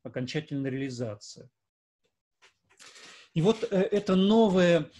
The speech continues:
э, расширенная карта, э, путешествия героев, э, чрезвычайно воз-, важна. Во-первых, она даёт,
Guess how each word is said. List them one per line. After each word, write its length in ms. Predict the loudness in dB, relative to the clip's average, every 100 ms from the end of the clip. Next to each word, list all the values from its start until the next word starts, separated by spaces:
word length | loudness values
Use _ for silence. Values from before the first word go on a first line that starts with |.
| -20 _ -4
э, 180 | 0
расширенная 760 | 2 2 2 -2 0 2 2 0
карта, 760 | 2 2 2 0 0 0 -2 -8 -20 -20 -20 _ -12
э, 200 | -6 -6
путешествия 1500 | -6 -6 -4 -4 0 0 0 -6 -10 -6 -4 -2 0 0 0
героев, 880 | -2 -2 -2 0 0 0 -4 -8 -10
э, 160 | -6 -6
чрезвычайно 800 | -8 -8 -8 -8 -6 -4 -2 -2
воз-, 340 | -4 -6 -8
важна. 640 | -6 -4 -4 -4 -6 -8 -10
Во-первых, 380 | -4 -2 -2 -2
она 140 | -4
даёт, 440 | 2 2 2 -4